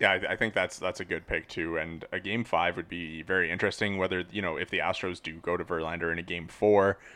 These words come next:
and, you know, ima-, I imagine they lose that game, right? Like, if it's, if it's two one and you lose with Verlander, and then you have Seattle with all the momentum going into a game five, and they would probably have maybe not Castillo, but you probably have Ray again in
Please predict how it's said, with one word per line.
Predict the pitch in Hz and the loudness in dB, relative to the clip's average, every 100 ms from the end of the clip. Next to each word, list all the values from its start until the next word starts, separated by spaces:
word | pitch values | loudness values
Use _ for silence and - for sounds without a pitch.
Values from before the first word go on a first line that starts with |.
| - - - | -20 -20 0
and, | 98 95 90 - - | 2 2 0 -14 -6
you | 98 | -2
know, | 90 87 - _ - | -2 -4 -12 _ -2
ima-, | 110 | 4
I | 95 113 - | 6 6 6
imagine | 120 123 107 | 10 10 10
they | 101 | 4
lose | 92 101 | 4 4
that | 98 90 | 6 4
game, | 90 87 | 2 2
right? | 90 87 | 4 4
Like, | 90 87 | 0 -2
if | 82 - | -4 -4
it's, | 71 - 90 | -10 -6 -4
if | |
it's | 92 - | -4 -4
two | - 104 | 2 4
one | 90 90 | 6 4
and | 90 | 2
you | 90 87 | -2 -2
lose | 92 87 | 0 -2
with | 87 - | -4 2
Verlander, | 113 123 101 95 | 4 6 4 0
and | 95 | 0
then | 98 | 0
you | 101 | 2
have | 98 | 0
Seattle | - 87 107 | 0 2 2
with | 90 90 | 2 2
all | 90 | 0
the | 90 | 0
momentum | 92 90 92 | -4 -4 -6
going | 90 87 | -4 -2
into | 87 85 | -2 -6
a | 67 | -10
game | 82 | -12
five, | - 95 107 113 113 - - - - - - | 0 6 8 8 4 -4 -20 -20 -20 -18 0
and | 92 92 90 87 87 - - | 4 6 4 2 -8 -12 -6
they | 95 | -2
would | 90 87 | 0 4
probably | 95 98 92 90 | 4 4 0 -2
have | 90 87 87 85 87 - - - - _ _ _ _ - | 0 2 2 0 -4 -18 -20 -20 -20 _ _ _ _ 0
maybe | 98 92 | 2 4
not | 92 90 | 2 0
Castillo, | - - 98 98 | -2 -8 0 0
but | 90 | 0
you | 92 | -2
probably | 92 110 90 | 2 4 2
have | 90 | -2
Ray | 80 87 92 | -4 -2 -2
again | 90 92 92 | 0 0 0
in | 90 92 | -2 -6